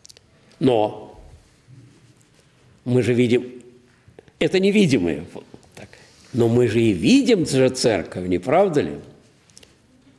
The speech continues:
Мы же видим структуру, организацию церковную же видим. Видим целую иерархию в этой церкви,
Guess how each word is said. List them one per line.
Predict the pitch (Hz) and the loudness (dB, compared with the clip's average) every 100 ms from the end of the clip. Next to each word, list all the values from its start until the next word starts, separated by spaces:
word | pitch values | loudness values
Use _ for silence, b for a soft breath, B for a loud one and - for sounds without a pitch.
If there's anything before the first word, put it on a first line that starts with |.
| _ | _
Мы | 131 135 | -2 0
же | 127 | 2
видим | 156 143 | 2 2
структуру, | 135 - 131 - - 202 196 139 | 0 0 -2 -2 0 4 4 4
организацию | 123 135 131 95 165 226 - 220 | 2 2 2 2 2 0 2 2
церковную | 196 190 156 160 139 110 113 | 2 0 0 2 2 2 2
же | 101 120 | 2 0
видим. | 104 92 78 76 73 - _ b b b | 2 0 -2 -10 -14 -20 _ b b b
Видим | 123 147 151 | -4 0 0
целую | 135 175 170 170 | 0 2 4 4
иерархию | 151 143 139 208 233 - - 165 131 82 73 - b b b b b - | 4 2 2 2 2 -2 0 2 4 0 -6 -16 b b b b b -2
в | 135 | 0
этой | 135 135 | 0 0
церкви, | 127 - 131 107 - 101 80 71 | 0 0 0 0 -6 -10 -10 -12